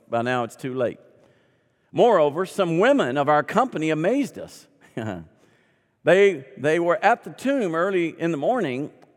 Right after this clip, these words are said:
and when they didn't find his body, they came back saying they'd seen some vision, <laughs> a vision of angels, who said he was alive. "And some of those who were with us went to the tomb, and they found it just like the women had said,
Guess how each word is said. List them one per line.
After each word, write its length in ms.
and 140
when 120
they 100
didn't 220
find 220
his 100
body, 360
they 140
came 240
back 220
saying 260
they'd 200
seen 260
some 260
vision, 460
<laughs> 120
a 60
vision 580
of 140
angels, 800
who 140
said 280
he 80
was 120
alive. 580
"And 120
some 240
of 80
those 300
who 120
were 140
with 180
us 200
went 200
to 80
the 100
tomb, 320
and 80
they 80
found 320
it 100
just 260
like 180
the 80
women 240
had 120
said, 440